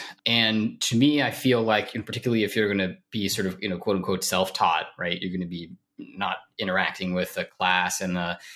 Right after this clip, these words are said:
and an instructor. The main thing that you need is a really active community of folks out there helping each other,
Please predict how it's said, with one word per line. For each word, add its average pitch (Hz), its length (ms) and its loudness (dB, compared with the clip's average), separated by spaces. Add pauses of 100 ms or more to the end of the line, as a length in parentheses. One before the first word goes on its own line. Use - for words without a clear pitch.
(140)
and 95 120 0
an 90 60 2
instructor. 92 760 0
The 113 80 2
main 117 440 2
thing 107 460 0
that 98 140 0
you 98 120 0
need 104 500 2 (320)
is 113 100 -2
a 101 80 2
really 113 520 2
active 92 720 0 (120)
community 98 580 2
of 87 100 0
folks 92 400 -2
out 87 260 0
there 87 240 0
helping 92 260 -2
each - 180 -4
other, 90 280 -6